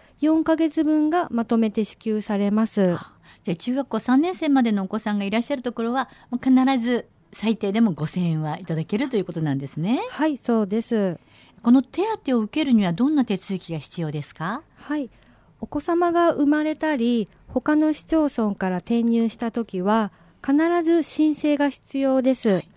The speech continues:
Speaker 1: 児童手当は申請した月の翌月分からの支給となります。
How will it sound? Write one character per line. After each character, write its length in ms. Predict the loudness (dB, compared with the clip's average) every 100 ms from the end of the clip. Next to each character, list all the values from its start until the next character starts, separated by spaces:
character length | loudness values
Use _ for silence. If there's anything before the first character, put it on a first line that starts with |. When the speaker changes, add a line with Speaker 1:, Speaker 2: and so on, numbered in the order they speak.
| _ _ _ _ -10
Speaker 1:
児 140 | -2
童 200 | 2 0
手 300 | 0 0 -2
当 240 | -4 -4 -2
は 240 | -2 -4
申 340 | -8 -4 -4
請 260 | -2 0 -2
し 60 | -2
た 160 | -6
月 260 | -6 -4 0
の 120 | 2
翌 300 | 2 0 -4
月 320 | -8 0 2
分 240 | 4 2 2
か 160 | 0
ら 100 | 0
の 140 | 0 -2
支 120 | -6
給 240 | -4 -4
と 140 | -4 -6
な 160 | -4
り 140 | -4 -2
ま 160 | -2
す。 320 | 0 0 0